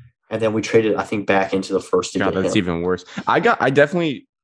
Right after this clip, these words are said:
Speaker 2: slipped on this 'cause I got blinded by looking at, like, top ten picks 'cause I wanted those big misses. But there was some really good ones you guys pulled from, like, either second round or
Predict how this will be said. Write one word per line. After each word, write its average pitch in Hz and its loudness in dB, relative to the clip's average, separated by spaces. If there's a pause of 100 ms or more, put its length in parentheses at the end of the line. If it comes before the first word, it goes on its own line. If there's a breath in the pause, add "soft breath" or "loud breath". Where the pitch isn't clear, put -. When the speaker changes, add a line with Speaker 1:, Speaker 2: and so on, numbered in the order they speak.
Speaker 2:
slipped - -4
on 117 4
this 127 0
'cause 110 -2
I 107 6
got 107 0
blinded 92 -2
by 92 2
looking 95 -2
at, 78 -2
like, 90 0
top - -2
ten 90 -2
picks 113 -2
'cause - -2
I 92 4
wanted 98 2
those 92 0
big 98 -2
misses. 117 2 (200 loud breath)
But 104 0
there 120 6
was 139 4
some 127 4
really 104 4
good 101 4
ones 92 0
you 87 -4
guys 90 0
pulled 90 -2
from, 92 -2
like, 87 0
either 95 0
second 95 -2
round 101 0
or 87 0